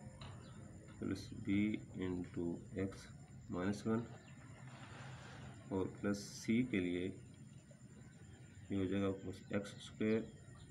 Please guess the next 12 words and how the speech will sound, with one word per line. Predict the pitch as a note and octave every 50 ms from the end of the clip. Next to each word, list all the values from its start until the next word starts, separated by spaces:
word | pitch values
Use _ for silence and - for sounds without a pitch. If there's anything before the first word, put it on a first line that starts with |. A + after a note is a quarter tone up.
| - - - -
प्लस | - A2 F2+ F2+ - - - - - - - - - - - -
टू | - G#2 G#2+ G#2+
एक्स | G#2+ G#2+ - - - - - - - - - - - - - - - - - - - - - - - - -
प्लस | - F#2+ F#2 F#2 - -
वन। | F2+ F2 F2 - - - - - - - - - - - - - - - - - - - - - - - - - - - - - - - - - - - - - - - - - - - - - - - - - - - - - - - - - - - - - - - - - - - - - - - - - - - - - - - - - - - - - - - - -
अब | B2 A2+ - -
एक्स | G#2+ B2 - - -
स्क्वायर | - - B2+ B2 B2
यहाँ | A2+ A2 A#2+ A#2 A2+ A2 A2
पे | A2+
नहीं | G2 G2+ G#2 A2 A2+ A2+
है | A#2 A#2